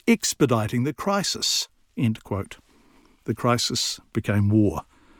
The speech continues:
On March fourth, Governor Brown instructed Lieutenant Colonel Charles Gold,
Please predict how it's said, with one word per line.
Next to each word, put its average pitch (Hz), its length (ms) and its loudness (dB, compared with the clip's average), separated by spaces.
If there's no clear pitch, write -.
On 117 120 0
March 117 340 2
fourth, 123 480 4
Governor 113 320 6
Brown 110 300 6
instructed 110 540 2
Lieutenant 113 500 0
Colonel 113 320 0
Charles 113 460 0
Gold, 120 560 4